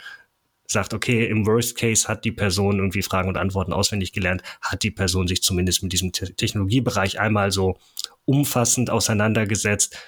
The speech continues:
Und ich meine, zumindest bei mir in der Uni-Zeit war das bei den, äh, Prüfungen ja teilweise auch nicht anders. Man hat da irgendwie ein Semester im Hörsaal gesessen und dann kurz vor der Prüfung hat man sich den ganzen Kram noch mal in den Kopf geprügelt, um das dann, äh,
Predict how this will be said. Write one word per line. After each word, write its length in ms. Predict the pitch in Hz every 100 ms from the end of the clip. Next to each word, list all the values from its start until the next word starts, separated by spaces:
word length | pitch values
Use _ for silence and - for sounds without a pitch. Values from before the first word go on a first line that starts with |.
| -
Und 80 | 131
ich 140 | 123
meine, 360 | 131 127 123 - _ _ _ _ _
zumindest 460 | - 127 135 127 -
bei 100 | 113
mir 160 | 117 131
in 80 |
der 140 | 120 -
Uni-Zeit 540 | 139 127 - 120 120
war 100 | 117
das 180 | 120 117
bei 160 | 110 104
den, 300 | 104 110 107
äh, 320 | 110 104 101 - _ _ _ -
Prüfungen 380 | 165 143 113
ja 140 | 117 117
teilweise 380 | 131 127 127 143
auch 140 | 165
nicht 220 | 127 -
anders. 360 | 101 104 101 -
Man 140 | 113
hat 160 | 117 127
da 80 | 113
irgendwie 560 | 131 131 123 120 120 - - -
ein 60 |
Semester 400 | 117 120 131 131
im 100 | 117
Hörsaal 300 | 117 127 127
gesessen 520 | 123 113 117 - 123
und 200 | 110 110
dann 380 | 113 113 113 107 - _
kurz 200 | - 139
vor 140 | -
der 120 | 120 110
Prüfung 520 | - 131 127 123 110
hat 160 | 120
man 100 | 120
sich 140 | 113 110
den 140 | 117
ganzen 320 | 107 107 110
Kram 280 | - 110 113
noch 160 | 113 -
mal 100 | 107
in 80 | 101
den 20 |
Kopf 240 | 113 -
geprügelt, 560 | 104 - - 107 110 98
um 100 | 101
das 160 | 98
dann, 300 | - 101 90
äh, 260 | 95 101